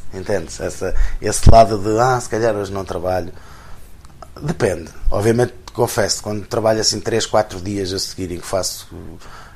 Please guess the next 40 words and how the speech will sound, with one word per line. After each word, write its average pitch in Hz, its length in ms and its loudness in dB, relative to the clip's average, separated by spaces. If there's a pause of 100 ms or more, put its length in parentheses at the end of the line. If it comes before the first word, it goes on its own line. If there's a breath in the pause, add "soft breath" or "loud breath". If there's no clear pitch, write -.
(120 loud breath)
ah, - 40 -16 (240)
dez 107 220 -4
receitas 92 400 -10
por - 140 -12
dia, 87 160 -12
pá, - 200 -14 (200)
tiro 90 200 -14
dez 95 180 -8
fotografias, 90 840 -12
eh, - 240 -12
acredita, 101 480 -2 (300 loud breath)
isto - 100 -8
pode 117 140 4
parecer 117 260 2
pouco, 107 320 0
mas 92 380 -6 (840 loud breath)
andar 87 260 0
ali 107 160 2
às 107 100 2
voltas 104 240 -4
na 107 80 -6
cozinha, 98 520 -8
estar 90 220 -8
com - 80 -10
as 90 60 -6
costas 98 340 -6
vargadas, 95 500 -6
tirar 92 180 -6
as 98 80 -6
fotografias, 95 760 -8
eh, 87 400 -12
editar 98 340 -4
as 101 80 -6
fotografias 95 760 -10
e 90 140 -12
acabo 98 280 -6 (880)
por - 140 -2
ficar - 260 -8
muito 98 180 -12
cansado. 95 400 -4